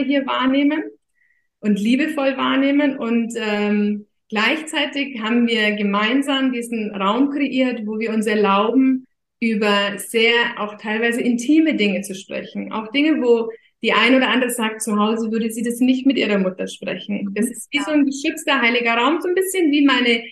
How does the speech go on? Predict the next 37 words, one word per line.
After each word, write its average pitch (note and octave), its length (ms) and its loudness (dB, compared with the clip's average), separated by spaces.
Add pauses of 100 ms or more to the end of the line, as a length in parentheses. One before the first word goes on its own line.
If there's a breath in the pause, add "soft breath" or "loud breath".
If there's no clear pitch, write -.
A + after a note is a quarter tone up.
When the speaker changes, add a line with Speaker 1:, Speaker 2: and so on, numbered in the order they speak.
(120)
Speaker 1:
Yin E4 220 4
Circles, F4 460 0 (100)
die B3 140 0
ich - 120 -10
für A3+ 120 -4
die G3 360 0
Frauen G#3+ 460 0
gebe, D#4 320 -2 (720)
habe A#3+ 160 0
ich C#4 160 0
eben B3+ 500 6
diesen A#3 460 0
kleinen A#3 420 0
geschützten - 480 -6
Raum A3+ 400 2
mit A#3+ 220 2
den G#3+ 420 -4
jungen A#3+ 400 2
Mädchen, C4 640 0 (420)
wo B3+ 460 0
die B3+ 280 -6
ein C4 260 2
oder C4+ 220 -2
andere C4 460 0 (220)
sich C4 280 -6
erlaubt A#3+ 320 -2
hat, - 120 -8
immer C4 240 2
mehr A#3+ 380 2
sich - 180 -12
wirklich C4 320 -6
zu - 180 -6
öffnen B3 460 0
und B3 180 0
auch A3 240 -4 (120)
Dinge, B3 500 2
mm, A3+ 460 -2